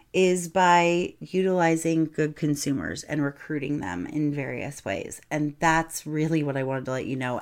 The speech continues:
As this pandemic continues, as the impacts of the pandemic, especially economically, continue,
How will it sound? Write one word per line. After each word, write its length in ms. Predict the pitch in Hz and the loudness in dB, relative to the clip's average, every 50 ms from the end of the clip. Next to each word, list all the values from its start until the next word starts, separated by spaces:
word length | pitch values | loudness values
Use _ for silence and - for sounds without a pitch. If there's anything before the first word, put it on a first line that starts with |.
| - _ | -6 _
As 300 | - 165 165 185 190 202 | 2 2 2 2 2 0
this 200 | 196 202 196 - | 0 0 -2 -2
pandemic 720 | - - 170 160 151 143 143 135 139 139 135 139 - - _ _ | -4 -4 -2 0 0 0 0 0 0 0 -2 -4 -8 -14 _ _
continues, 720 | - - 139 131 135 - 139 143 147 160 196 233 233 - - - - - - - - - - - - _ _ 151 | -4 -4 -2 -2 -2 -2 0 0 2 2 2 0 -2 -4 -8 -16 -20 -20 -20 -20 -20 -20 -20 -20 -20 _ _ 0
as 640 | 156 156 156 151 151 151 147 123 131 - - - - - _ _ _ _ _ _ _ - | 2 4 4 4 4 2 2 0 -2 -4 -6 -8 -8 -12 _ _ _ _ _ _ _ -4
the 440 | 170 160 156 151 147 147 147 - | -2 0 2 2 2 2 2 2
impacts 520 | 151 147 175 165 202 214 220 226 - - - | 0 0 0 -2 -2 -2 -4 -4 -2 -2 -2
of 120 | 214 196 | -2 0
the 100 | 214 208 | -2 -2
pandemic, 520 | - 214 214 208 202 208 208 202 208 202 180 | -2 -2 -2 0 0 0 0 0 -2 -2 -4
especially 540 | 165 - - 151 147 - - 147 151 - | -6 -4 -4 -4 -4 -4 -4 -4 -4 -2
economically, 800 | - 143 143 - 151 139 131 131 143 143 143 - 143 139 139 139 - _ | -2 -4 -4 -2 -2 -2 -2 -2 -2 -4 -2 -2 -2 -2 -2 -4 -8 _
continue, 840 | - - 156 147 139 - - - 143 139 143 165 196 240 277 320 320 | -6 0 0 0 2 0 0 -2 0 0 2 2 4 4 4 4 2